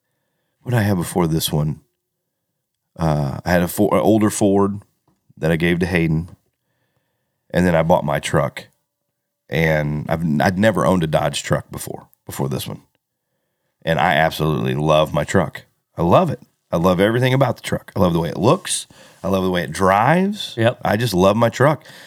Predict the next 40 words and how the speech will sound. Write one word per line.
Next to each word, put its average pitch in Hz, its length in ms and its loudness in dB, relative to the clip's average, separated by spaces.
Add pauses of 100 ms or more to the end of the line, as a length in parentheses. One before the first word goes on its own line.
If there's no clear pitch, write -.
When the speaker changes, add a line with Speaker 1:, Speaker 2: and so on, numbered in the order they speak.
(380)
Speaker 1:
And 127 360 0
two 135 140 2
hundred 139 220 2
thirty 139 220 4
thousand 127 420 2
miles, 127 420 4
it's 98 80 -8
a 107 60 -10
common 113 320 2
diesel. 123 580 2
You 123 100 2
know, 117 100 4
I 117 40 4
mean, 117 180 2
it's 110 160 -2
like, 104 360 2 (1600)
I, 113 280 0
I 107 80 2
mean, 107 180 2
I'm 98 80 0
sure 120 220 0
it's - 160 -6
got 98 180 2
another 95 300 2
hundred 98 280 2
thousand 92 380 2
plus 92 300 -2
in 101 120 2
it. 87 140 -4 (260)
Speaker 2:
Sure. - 340 -2 (100)
Speaker 1:
In - 140 2
the 90 60 4
motor 90 440 4
and 87 220 0
everything. 85 640 0 (420)
But 135 140 2
I've, 131 280 0
I 85 120 -4
put - 300 -2
new 82 320 0